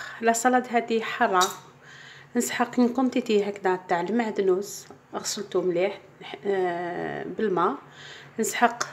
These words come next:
ثلاثه هنا، زوج حتى ثلاثه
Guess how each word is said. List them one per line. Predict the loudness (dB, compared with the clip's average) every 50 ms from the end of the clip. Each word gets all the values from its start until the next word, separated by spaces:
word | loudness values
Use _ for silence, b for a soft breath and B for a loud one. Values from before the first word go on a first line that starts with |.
| -12 -10 -2
ثلاثه | 2 4 4 4 4 4 4 4 4 2 -2 -12
هنا، | -12 -6 0 2 2 2 2 0 -6 -18 -20 -20 _ _ -20 -20 -20 -20 -20 -20 -20 -20 -16 _ -10
زوج | -4 0 2 2 2 2 -2
حتى | -6 -4 0 2 2 2
ثلاثه | 4 2 -2 -2 0 0 -2 -2 -2 -6